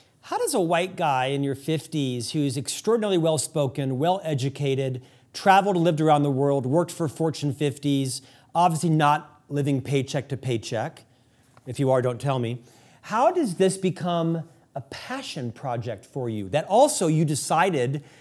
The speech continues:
to make this a credentialized bank that follows all the regulations of all the other banks and not fall into the trap of it,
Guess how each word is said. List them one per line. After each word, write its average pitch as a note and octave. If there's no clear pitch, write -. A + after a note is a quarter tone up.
to E3
make D#3+
this E3
a D3+
credentialized D#3+
bank E3
that B2
follows C#3+
all C3+
the B2+
regulations B2+
of B2+
all B2
the B2
other F#3
banks G3
and C#3
not D#3
fall D#3+
into D3+
the C3
trap D#3+
of C#3
it, C#3